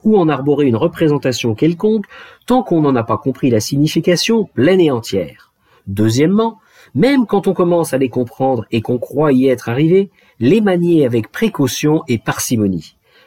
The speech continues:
Troisièmement, gagner ses galons et la reconnaissance de ses pairs avant de s'exprimer à l'étranger sur des sujets aussi importants que le sport,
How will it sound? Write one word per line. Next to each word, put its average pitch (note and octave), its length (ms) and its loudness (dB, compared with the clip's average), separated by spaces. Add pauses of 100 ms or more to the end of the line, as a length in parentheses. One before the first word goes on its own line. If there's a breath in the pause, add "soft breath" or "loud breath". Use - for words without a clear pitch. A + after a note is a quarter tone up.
(100)
Troisièmement, B2 680 0 (280 soft breath)
gagner A#3 320 2
ses G#3 160 -2
galons F#3 360 2
et D#3 60 2
la C3 100 0
reconnaissance E3 640 0
de D3 60 -2
ses C#3 220 -2
pairs C3 400 0
avant F#3 220 2
de C#3+ 100 -2
s'exprimer B2+ 720 -4
à C#3+ 100 -2
l'étranger A2+ 580 -4 (300 soft breath)
sur G#3 240 0
des A#3 80 2
sujets A#3 300 2
aussi F3 260 0
importants F#3+ 460 -2
que - 80 0
le A#2+ 100 2
sport, D#3+ 520 0